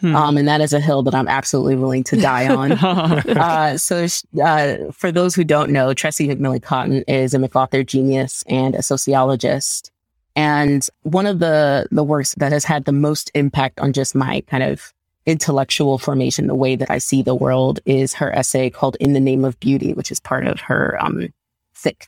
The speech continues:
Speaker 2: anthology. The anthology is called Thick. And so she describes this phenomenon really well, this idea of thinking about desirability politics as particular social forces that do things to us, right? And so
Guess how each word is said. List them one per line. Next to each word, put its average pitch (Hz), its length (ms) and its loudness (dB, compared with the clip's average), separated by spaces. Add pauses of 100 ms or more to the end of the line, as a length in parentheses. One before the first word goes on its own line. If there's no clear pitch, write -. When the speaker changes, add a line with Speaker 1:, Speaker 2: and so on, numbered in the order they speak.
Speaker 2:
anthology. - 680 -4
The - 200 -4
anthology 143 400 -4
is - 80 -6
called - 180 -4
Thick. - 160 -4 (580)
And 175 140 -2
so 185 280 -2
she - 240 0
describes 165 520 0
this 151 180 -2
phenomenon 135 520 0
really 151 260 4
well, 127 260 0
this 135 220 -2
idea 135 420 0
of 131 200 -2
thinking 135 380 0
about 123 460 -4 (400)
desirability 156 720 0
politics 139 520 -4
as 135 120 -4
particular 143 640 -4
social 175 420 -2
forces 139 420 0
that 127 220 -4
do 170 180 2
things - 420 -4
to 170 220 0
us, - 360 -6
right? 139 280 0 (360)
And 151 140 0
so 156 380 -2